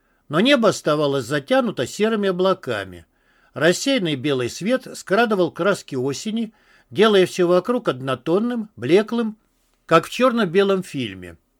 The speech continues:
Пришлось вернуться домой за курткой.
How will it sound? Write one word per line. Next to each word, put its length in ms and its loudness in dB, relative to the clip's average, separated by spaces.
Пришлось 500 0
вернуться 480 2
домой 340 4
за 180 0
курткой. 640 -8